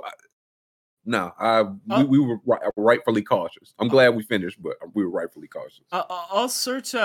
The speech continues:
Speaker 2: I'll search a random, <laughs> like, a name or just a random phrase, and the first thing I see is, like, people fucking. It's like, wh-,
Speaker 1: Yeah,
Speaker 2: what?
Speaker 1: every s-, so it's like, I get it, I get it, and it's, it's videos I'll watch it, and the end of it is like,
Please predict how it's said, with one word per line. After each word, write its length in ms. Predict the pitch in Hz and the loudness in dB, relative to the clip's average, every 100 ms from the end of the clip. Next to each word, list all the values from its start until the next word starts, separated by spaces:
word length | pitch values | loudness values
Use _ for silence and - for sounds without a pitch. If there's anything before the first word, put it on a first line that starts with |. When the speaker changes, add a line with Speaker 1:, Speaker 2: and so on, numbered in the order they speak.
| 151 | -2
Speaker 2:
I'll 160 | 156 208 | -2 -6
search 340 | - 240 226 | -6 -8 -6
a 80 | 208 | -6
random, 640 | 151 156 180 185 165 151 87 | -4 -2 -4 -6 -10 -14 -10
<laughs> 40 | |
like, 160 | 156 156 | -10 -8
a 60 | |
name 440 | 143 165 233 254 208 | -8 -6 -6 -8 -10
or 100 | 151 | -12
just 220 | 147 151 | -12 -12
a 80 | 156 | -10
random 420 | 143 170 196 165 | -6 -6 -6 -10
phrase, 560 | 143 165 165 208 240 - 165 | -10 -6 -6 -6 -8 -12 -12
and 100 | 165 | -12
the 80 | |
first 340 | 170 208 208 - | -8 -8 -8 -10
thing 160 | 202 | -10
I 100 | 185 | -8
see 340 | 165 - 208 170 | -8 -10 -10 -12
is, 160 | 139 | -10
like, 260 | 143 135 - _ _ _ | -10 -10 -14 _ _ _
people 220 | 202 131 | -16 -14
fucking. 680 | - - 170 170 135 117 143 _ | -16 -8 -8 -8 -18 -20 -20 _
It's 100 | _ _ - | _ _ -12
like, 120 | 147 | -12
wh-, 220 | 147 139 | -12 0
Speaker 1:
Yeah, 200 | 226 349 147 - | 6 6 4 -4
Speaker 2:
what? 180 | 147 185 | 2 4
Speaker 1:
every 200 | 175 190 | 4 2
s-, 240 | 196 - 147 | 0 -2 2
so 260 | 151 147 | 6 6
it's 300 | 170 175 - | 6 2 -4
like, 300 | 156 143 135 - _ _ _ _ _ - | -2 0 0 -6 _ _ _ _ _ -6
I 180 | 117 165 | -4 -2
get 240 | 156 151 | 0 -2
it, 160 | - _ _ _ _ _ 85 | -2 _ _ _ _ _ -6
I 200 | 110 143 | -2 0
get 220 | 143 123 | 0 -2
it, 60 | 82 | -2
and 100 | 104 | -4
it's, 140 | 120 104 | -4 -8
it's 320 | 98 127 160 | -4 -2 0
videos 340 | 156 156 143 143 | 0 4 4 4
I'll 160 | 131 | 2
watch 260 | 120 135 131 | 0 -2 -2
it, 80 | 95 | -4
and 80 | |
the 100 | 98 | -4
end 160 | 110 113 | -2 0
of 100 | 98 | 0
it 60 | 101 | 0
is 80 | 104 | -4
like, 300 | 92 80 | -6 -8